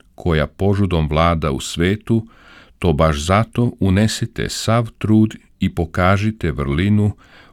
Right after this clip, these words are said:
u svojoj veri, a u vrlini znanje, a u znanju uzdržljivost, a u uzdržljivosti strpljivost, a u strpljivosti pobožnost, a u pobožnosti bratoljublje,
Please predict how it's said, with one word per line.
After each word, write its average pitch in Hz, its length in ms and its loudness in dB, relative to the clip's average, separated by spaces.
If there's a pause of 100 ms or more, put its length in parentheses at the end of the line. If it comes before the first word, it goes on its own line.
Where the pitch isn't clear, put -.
u 73 100 -6
svojoj 78 540 0
veri, 117 380 0 (840)
a 82 140 2
u 85 100 4
vrlini 90 500 2
znanje, 73 680 0 (400)
a 71 160 -4
u 73 120 -2
znanju 90 640 0
uzdržljivost, 104 960 -4 (240)
a 80 140 -2
u 82 140 2
uzdržljivosti 92 840 -2
strpljivost, - 880 -2 (460)
a - 180 2
u 107 80 4
strpljivosti 127 840 0
pobožnost, 95 880 -2 (220)
a 71 200 -2
u 73 140 0
pobožnosti 78 840 -2
bratoljublje, 98 880 0